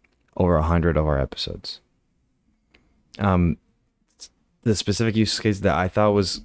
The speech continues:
cool was, um, uh, for, like, school. Like,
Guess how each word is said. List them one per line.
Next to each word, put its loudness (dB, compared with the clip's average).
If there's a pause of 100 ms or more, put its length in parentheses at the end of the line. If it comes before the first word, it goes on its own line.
(100)
cool 2 (440)
was, 2
um, 0 (2000)
uh, 4 (100)
for, -2
like, 0
school. 0 (1120)
Like, 0